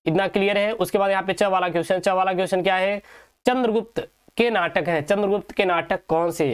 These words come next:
राम कुमार वर्मा, लक्ष्मी नारायण मिश्र, जयशंकर प्रसाद, भारतेंदु हरिश्चंद्र। तो चंद्रगुप्त नाटक के लेखक कौन है आपको बताना है यहाँ पे।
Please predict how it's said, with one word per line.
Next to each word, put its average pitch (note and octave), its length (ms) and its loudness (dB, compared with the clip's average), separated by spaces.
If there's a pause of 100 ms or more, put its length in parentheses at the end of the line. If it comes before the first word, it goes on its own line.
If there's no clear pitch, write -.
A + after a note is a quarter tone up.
(100)
राम F#3+ 520 0
कुमार F3 340 0
वर्मा, E3 440 0
लक्ष्मी F3+ 400 -2
नारायण E3 340 2
मिश्र, F3 260 -2
जयशंकर F3 560 0
प्रसाद, E3+ 340 -2 (380)
भारतेंदु G3 560 0
हरिश्चंद्र। F3 480 0
तो - 160 -4
चंद्रगुप्त G3+ 600 0
नाटक F3 440 -2
के G3+ 120 0
लेखक F3+ 380 0
कौन G3+ 200 0
है F3 80 0
आपको D#3+ 240 -2
बताना D#3 200 0
है D#3+ 60 0
यहाँ D#3 160 -2
पे। F#3 200 0